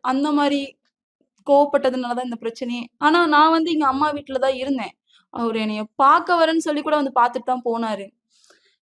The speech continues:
லாஸ்ட் டைம் சண்டை போடவும், "சரிப்பா, நான் இங்க இருக்கேன்." இன்-, திங்கட்கிழமை அடுத்த நாள் மாலை போடுறதா இருந்துச்சுங்கண்ணா. அவரு மாலை போடுறேன்னு சொல்லியிருந்தாரு. "சரிப்பா, நீ சண்டை போடாத, நீ மாலை போட்டு அம்மா வீட்டுக்கு வா, அம்மாவை கூட்டு வா, பேசிக்கலாம், நீ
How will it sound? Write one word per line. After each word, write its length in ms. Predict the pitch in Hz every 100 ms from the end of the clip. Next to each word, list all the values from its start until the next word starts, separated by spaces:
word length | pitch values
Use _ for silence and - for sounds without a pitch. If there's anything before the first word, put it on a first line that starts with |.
| _
லாஸ்ட் 200 | 269 262
டைம் 200 | 262 320
சண்டை 320 | 320 285 277 302
போடவும், 480 | 302 285 269 294 330 - _ _ _
"சரிப்பா, 520 | - 285 277 285 277
நான் 180 | 294 277
இங்க 160 | 262 254
இருக்கேன்." 280 | 269 294 285
இன்-, 260 | 269 -
திங்கட்கிழமை 500 | - 311 311 320 339
அடுத்த 200 | 277 277
நாள் 120 | 302
மாலை 280 | 294 262 277 285
போடுறதா 340 | 269 254 233
இருந்துச்சுங்கண்ணா. 580 | 233 226 220 - 226 214
அவரு 180 | 214 208
மாலை 280 | 220 233 254
போடுறேன்னு 360 | 247 226 226 233
சொல்லியிருந்தாரு. 560 | 226 220 214 208 208 240 - - - -
"சரிப்பா, 440 | 285 269 269 269 269
நீ 100 | 254
சண்டை 340 | 254 233 254
போடாத, 420 | 277 269 262 262
நீ 120 | 285 254
மாலை 300 | 240 254 269
போட்டு 240 | 269 269
அம்மா 220 | 285 254 269
வீட்டுக்கு 300 | 262 262 254
வா, 120 | 285
அம்மாவை 240 | 277 262
கூட்டு 240 | 262 247 269
வா, 100 | 277
பேசிக்கலாம், 440 | 269 254 277 269
நீ 120 | 262